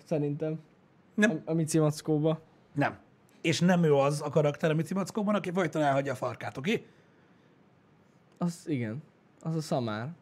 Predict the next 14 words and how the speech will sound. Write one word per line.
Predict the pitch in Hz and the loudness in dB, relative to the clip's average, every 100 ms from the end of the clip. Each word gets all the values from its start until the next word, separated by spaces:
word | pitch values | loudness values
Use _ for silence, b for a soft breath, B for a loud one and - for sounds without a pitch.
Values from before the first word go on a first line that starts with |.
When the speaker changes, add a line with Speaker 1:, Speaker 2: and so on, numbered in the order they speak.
| _ _ _ _ | _ _ _ _
Speaker 1:
De | 185 | 0
arról | 196 | 4
már | 208 | 4
beszéltünk | 202 165 143 135 | 2 0 -4 -4
szegényről, | 151 139 143 151 | -4 -4 -4 4
az | |
Speaker 2:
Füles. | 240 180 151 | 6 8 4
Speaker 1:
nem. | 135 - _ _ _ _ | -2 -12 _ _ _ _
Vagy | 175 | 2
mi | 196 | 4
az? | 165 | 2
Hát | 165 226 | 0 -4
füles, | - 165 127 139 | -6 -4 -4 -4
igen. | 139 120 | -6 -8